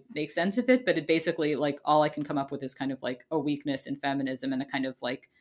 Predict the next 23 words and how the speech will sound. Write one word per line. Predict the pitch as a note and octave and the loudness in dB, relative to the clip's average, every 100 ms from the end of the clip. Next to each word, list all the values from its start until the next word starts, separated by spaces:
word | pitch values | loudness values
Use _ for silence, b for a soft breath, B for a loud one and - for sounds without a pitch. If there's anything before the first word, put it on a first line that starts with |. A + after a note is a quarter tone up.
| _ | _
self, | - - D#3 D3+ - | 0 6 6 4 -4
a | |
feminist | F3+ G#3+ A3 G3+ F#3+ - - | 4 6 8 6 2 -2 4
self-sabotage | F3 E3 - D3 D#3+ G#3 B3 B3+ C4+ B3 - | 6 6 6 4 4 4 6 6 4 0 0
moment | C4+ C#4 D4 D4 - _ _ _ _ | 4 6 6 6 2 _ _ _ _
where, | F3+ F3+ E3+ E3 D#3+ | 4 6 6 4 4
um, | E3 E3 E3 D#3+ C3+ | 6 6 6 2 4
there | F#3+ | 8
are | G3 | 8
a | |
lot | F3 E3+ E3+ | 12 12 10
of | E3 | 6
different | E3 C#3 | 2 2
ways | B2+ D#3+ A3+ A3+ | 2 4 2 6
feminism | A#3+ A#3 A#3+ A#3+ A3+ | 8 8 6 6 4
is | A3+ G#3+ - - _ _ _ F3 | 4 2 -4 -8 _ _ _ -4
go-, | G3+ F#3+ | 0 4
undergoing | G3+ G3 G3+ G3 | 4 4 2 2
this | F#3 | 2
self-sabotage, | F#3+ F#3+ - F#3+ G3 G3+ G3+ G3+ G3+ G3 - - | 2 2 6 6 6 4 6 6 2 -4 -10 -2
but | E3 E3 | 0 4
basically | E3+ F3+ F3 D#3+ D3+ D3+ _ _ _ _ _ - | 2 2 0 0 0 -2 _ _ _ _ _ 2
this | D#3+ - | 4 2